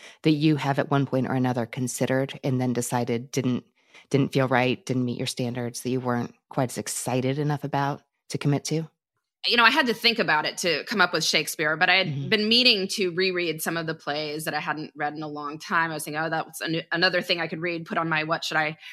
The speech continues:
Speaker 2: read next list."
Speaker 1: Mm-hmm.
Speaker 2: And then I was like, "Well, I could do all of it. You know, if I look at this, there's a thousand twenty-four pages in, in this book. Like, clearly I could get through it in a year and, you know, meets the criteria of being something I haven't read most of the plays." Well, now I have,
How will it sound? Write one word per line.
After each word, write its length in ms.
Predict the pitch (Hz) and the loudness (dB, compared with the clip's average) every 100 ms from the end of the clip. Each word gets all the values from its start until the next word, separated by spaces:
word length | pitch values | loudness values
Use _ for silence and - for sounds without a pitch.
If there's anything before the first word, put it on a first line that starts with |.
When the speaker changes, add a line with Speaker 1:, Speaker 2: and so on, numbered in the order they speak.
| - | 0
Speaker 2:
read 200 | 190 190 | 4 6
next 340 | 190 180 - | 6 6 4
list." 360 | 254 277 208 160 | 6 8 8 4
Speaker 1:
Mm-hmm. 80 | 151 - - - | -6 -14 -4 2
Speaker 2:
And 80 | |
then 60 | 302 | 6
I 40 | |
was 80 | 330 | 4
like, 80 | 196 | 4
"Well, 220 | 185 175 - | 0 0 -4
I 100 | 170 | -4
could 120 | 180 | -2
do 140 | 165 170 | 0 4
all 180 | 202 | 6
of 100 | 440 143 | 4 -2
it. 160 | 117 - | -8 -4
You 80 | |
know, 140 | 156 165 | 0 2
if 100 | 180 | 4
I 60 | |
look 260 | 165 170 - | 2 2 2
at 140 | 151 - | 0 -2
this, 320 | 131 139 220 | -6 -4 -4
there's 360 | - 156 160 - - _ _ _ _ - | -2 -2 -2 -6 -10 _ _ _ _ -8
a 40 | |
thousand 440 | 156 143 139 165 160 | -4 -2 -2 -2 0
twenty-four 420 | 180 165 185 180 | 2 2 2 4
pages 560 | 233 269 233 147 160 165 | 6 4 4 0 -2 -2
in, 200 | 160 156 | -4 -4
in 180 | 156 | -4
this 160 | 156 160 | -4 -6
book. 260 | 156 240 - - | -4 -2 -4 -6
Like, 160 | 160 135 | -8 -8
clearly 420 | - 190 175 165 | -4 -2 -2 -4
I 160 | 143 139 - | -6 -8 -4
could 300 | 220 180 165 147 | 0 0 -2 -4
get 220 | 165 - - | -6 -6 -8
through 180 | 196 185 | -4 -4
it 140 | 139 - | -4 -8
in 100 | 156 | -8
a 40 | |
year 300 | 139 135 117 | -8 -10 -6
and, 260 | 160 151 131 _ - | -6 -6 -10 _ -14
you 120 | 143 | -10
know, 60 | |
meets 260 | 139 160 156 | -6 -6 -6
the 60 | - | -8
criteria 500 | 147 139 - 156 147 | -8 -6 -4 -4 -4
of 60 | |
being 160 | 147 139 | -6 -8
something 260 | - 147 | -8 -6
I 80 | 139 | -6
haven't 400 | - 208 269 196 | 6 8 8 4
read 220 | 139 143 | -2 -10
most 160 | 143 139 | -10 -10
of 60 | - | -10
the 120 | 131 | -10
plays." 220 | 123 156 | -10 -10
Well, 100 | 147 | -6
now 140 | 156 143 | -4 -4
I 60 | |
have, 260 | 147 - | -6 -14